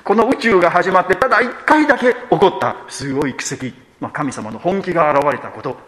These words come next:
なんですね。もう、皇太子が島根県に来るなんてものじゃなくって、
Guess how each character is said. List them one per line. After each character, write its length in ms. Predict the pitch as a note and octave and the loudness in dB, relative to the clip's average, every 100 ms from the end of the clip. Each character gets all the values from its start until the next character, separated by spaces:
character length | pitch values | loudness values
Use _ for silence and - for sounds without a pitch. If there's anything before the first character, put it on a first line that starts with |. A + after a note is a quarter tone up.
| - | -14
な 120 | - | -12
ん 60 | A2+ | -12
で 60 | - | -14
す 120 | E3 | -14
ね。 160 | F3+ F3+ - _ _ - _ | -14 -14 -20 _ _ -20 _
も 360 | F#3 F#3 C3+ A2+ | -4 -2 0 -4
う、 600 | - - - - _ _ | -10 -20 -20 -20 _ _
皇 220 | - E3 | -4 -2
太 260 | F3 F3+ E3+ | 0 2 0
子 120 | - | 0
が 100 | B2 | -4
島 200 | D3+ D#3+ | -2 0
根 120 | G3+ | 0
県 160 | F3 D3+ | -2 -2
に 60 | C#3+ | 0
来 100 | G3 | -2
る 60 | E3 | -2
な 100 | C#3 | -2
ん 60 | |
て 80 | B2 | -4
も 140 | A#2+ C#3 | -4 0
の 100 | D3+ | 0
じ 100 | A#2 | -2
ゃ 100 | G#2+ | -2
な 160 | C3+ | -4
く 80 | - | -4
っ 20 | - - _ | -16 -20 _
て、 300 | F3+ E3+ | 0 2